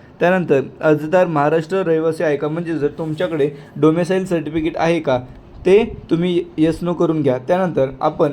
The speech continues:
महाराष्ट्र कर्नाटक सीमा भागातील महाराष्ट्र शासनाने दावा सांगितलेल्या आठशे पासष्ट गावातील मराठी भाषिक उमेदवार आहेत का? म्हणजेच इथे असं सांगितलं आहे की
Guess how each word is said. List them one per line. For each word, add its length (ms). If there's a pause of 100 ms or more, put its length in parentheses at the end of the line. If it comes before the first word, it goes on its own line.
महाराष्ट्र 500
कर्नाटक 500
सीमा 340
भागातील 600 (260)
महाराष्ट्र 540
शासनाने 440
दावा 320
सांगितलेल्या 640 (300)
आठशे 360
पासष्ट 500
गावातील 500
मराठी 340
भाषिक 360
उमेदवार 340
आहेत 140 (100)
का? 80 (320)
म्हणजेच 380 (1040)
इथे 400
असं 200
सांगितलं 420
आहे 200
की 340